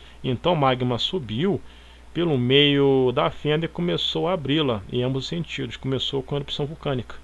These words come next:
ou seja, algo que, que já é de propósito, por isso que o vulcão entrou em erupção. Sabemos que as cordilheiras submarinas são criadas por uma intrusão semelhante de magma em uma fenda, mas nunca soubemos que uma enorme porção da cordilheira poderia se abrir de repente,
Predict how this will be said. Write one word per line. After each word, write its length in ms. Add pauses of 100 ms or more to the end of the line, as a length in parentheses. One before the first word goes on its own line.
(380)
ou 60
seja, 340
algo 260
que, 140
que 300
já 100
é 120
de 80
propósito, 540
por 140
isso 100
que 60
o 60
vulcão 220
entrou 200
em 60
erupção. 440 (640)
Sabemos 460
que 100
as 80
cordilheiras 720
submarinas 880
são 180
criadas 640
por 340
uma 640 (340)
intrusão 520
semelhante 560
de 100
magma 720 (520)
em 160
uma 200
fenda, 500 (320)
mas 280
nunca 440
soubemos 580
que 140
uma 120
enorme 200
porção 500
da 120
cordilheira 500
poderia 440
se 160
abrir 320
de 100
repente, 640